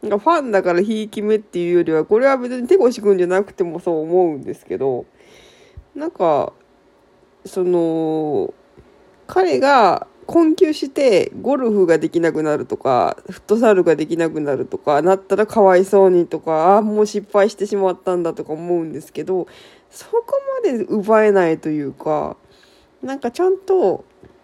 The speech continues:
あの、他人が影響してこないところに自分の幸せを見出してる人ってすごい強いなと思って。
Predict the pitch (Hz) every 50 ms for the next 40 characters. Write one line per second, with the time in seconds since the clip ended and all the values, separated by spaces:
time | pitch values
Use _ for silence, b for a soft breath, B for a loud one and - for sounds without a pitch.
0 | _ _ _ _ _ - 196 190 190 185 180 - 214 220 220 226 240 247 254 254
1 | 254 247 233 233 240 240 240 - 262 254 247 - - 262 262 - 277 285 277 233
2 | 202 185 180 - 175 175 - 196 202 208 202 185 175 175 160 156 175 170 170 190
3 | 196 196 190 190 190 - 196 196 196 196 196 190 190 190 - 180 190 185 185 185
4 | 180 185 185 190 190 185 185 185 190 190 - 190 185 - 170 - - - 143 -
5 | - - 160 - 156 139 160 151 143 143 - - 170 160 160 151 147 139 135 127
6 | 127 123 120 - 127 123 120 117 - _ _ - 131 - - -